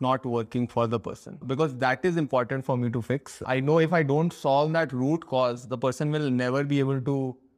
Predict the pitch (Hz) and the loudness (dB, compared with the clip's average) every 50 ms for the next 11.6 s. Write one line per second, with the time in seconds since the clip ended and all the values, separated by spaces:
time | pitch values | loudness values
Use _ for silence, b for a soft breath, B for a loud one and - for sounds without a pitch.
0 | _ _ _ - 123 120 - - 127 131 131 123 135 131 127 123 156 170 147 127 | _ _ _ -2 -2 -2 0 0 0 0 2 2 0 -2 2 2 2 2 4 2
1 | 123 123 127 127 131 127 123 120 123 - _ _ _ - 135 123 113 117 117 110 | 2 2 2 2 2 0 0 -2 -4 -10 _ _ _ 0 0 2 4 2 2 2
2 | 110 139 165 190 - 185 180 175 175 175 - _ _ _ _ _ _ - 127 139 | 0 0 -2 0 0 0 0 0 -2 -4 -8 _ _ _ _ _ _ -2 0 2
3 | 160 190 185 - 143 135 135 131 127 147 147 - 196 208 202 - 220 202 175 131 | 2 0 0 0 0 2 2 2 2 0 0 0 -2 -2 0 -2 -4 -4 -2 0
4 | 127 127 139 151 165 165 - - 147 139 - 151 156 160 151 - - - 123 120 | 0 2 2 2 0 -4 -6 -6 -6 0 2 2 2 2 0 -2 -2 0 0 0
5 | 113 - - - 131 135 139 165 180 180 170 160 151 147 151 156 160 160 156 160 | -2 -4 -4 0 0 2 2 2 2 2 4 4 4 4 4 4 4 2 2 0
6 | - 131 131 131 139 147 139 143 135 131 135 135 135 131 131 131 _ - - 117 | -2 -2 0 0 -2 -2 0 0 0 0 0 0 -2 -4 -4 -8 _ -10 -6 -4
7 | 113 92 123 117 - 123 131 143 143 120 120 123 131 127 127 123 127 127 117 110 | -2 -2 -2 0 0 2 2 4 2 0 0 -2 -2 0 2 2 2 0 -2 -6
8 | - _ _ 127 120 113 - _ _ _ _ _ _ _ _ _ _ _ _ _ | -12 _ _ -2 -2 -2 -4 _ _ _ _ _ _ _ _ _ _ _ _ _
9 | _ _ _ _ _ _ _ _ _ _ _ _ _ _ _ _ _ _ _ _ | _ _ _ _ _ _ _ _ _ _ _ _ _ _ _ _ _ _ _ _
10 | _ _ _ _ _ _ _ _ _ _ _ _ _ - - 131 123 127 120 123 | _ _ _ _ _ _ _ _ _ _ _ _ _ -4 -2 0 0 0 -2 -2
11 | 135 127 117 113 - - - - - - - - | 0 0 -2 -4 -8 -12 -18 -20 -20 -20 -20 -20